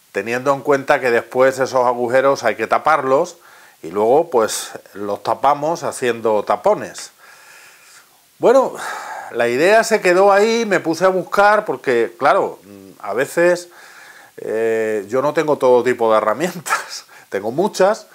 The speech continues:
pero no las tengo todas y a veces para los vídeos, pues, tenemos que invertir. De ahí que, mm, pongamos siempre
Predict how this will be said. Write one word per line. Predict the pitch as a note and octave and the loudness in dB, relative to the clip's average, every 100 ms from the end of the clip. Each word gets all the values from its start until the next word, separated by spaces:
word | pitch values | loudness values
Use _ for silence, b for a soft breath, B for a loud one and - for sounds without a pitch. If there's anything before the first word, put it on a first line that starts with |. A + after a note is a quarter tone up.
| B B B _ | B B B _
pero | - A#2+ | 0 0
no | B2 D#3 | 2 2
las | - | 2
tengo | C3 G#2 A2 | -2 -4 0
todas | F3 C#3+ G#2+ - | 2 4 2 0
y | G2 | -2
a | |
veces | G2+ A#2 C#3 B2+ | 0 0 -2 -2
para | C3+ C3 | 0 2
los | A#2+ A2+ | 2 0
vídeos, | C#3 C#3 D#3+ | -2 0 -2
pues, | D3+ G#2+ | -2 -6
tenemos | G2+ G#2+ A#2+ B2 | -8 -8 -8 -8
que | A2+ | -8
invertir. | G#2 G2 F2+ D3 D3+ A2+ | -6 -8 -8 -4 -2 -2
De | F#2 | -4
ahí | F#2+ G2+ | -8 -8
que, | - A#2 A2 F2 | -2 0 0 -2
mm, | F#2 F#2+ F2+ E2+ E2 _ | -12 -20 -20 -20 -20 _
pongamos | - G2+ G#2 A#2 A2+ - | -12 -10 -6 -6 -8 -10
siempre | A#2+ A#2 - A2+ G#2+ | -8 -10 -6 -6 -6